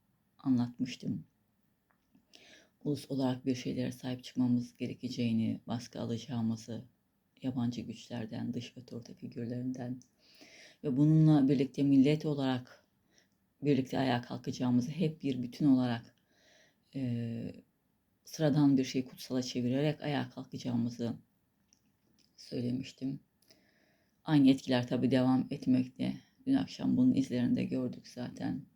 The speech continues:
Burada zaten Güneş ve Jüpiter'in birbirine yüz yirmilik veriyor olmasıyla da bu desteği Yaradan gökyüzünde zaten bize çok güçlü bir şekilde vermiş görünüyor.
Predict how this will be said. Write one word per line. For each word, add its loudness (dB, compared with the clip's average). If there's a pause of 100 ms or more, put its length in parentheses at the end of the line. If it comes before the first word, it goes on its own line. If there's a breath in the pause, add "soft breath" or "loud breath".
(640 soft breath)
Burada -2
zaten 2
Güneş 4
ve -2
Jüpiter'in 0
birbirine 2
yüz 0
yirmilik -2
veriyor -4
olmasıyla -6
da -6 (460 soft breath)
bu -2
desteği -2 (300)
Yaradan 2
gökyüzünde -2
zaten -4
bize -10
çok -18
güçlü -8
bir -20
şekilde -12
vermiş -8 (100)
görünüyor. -8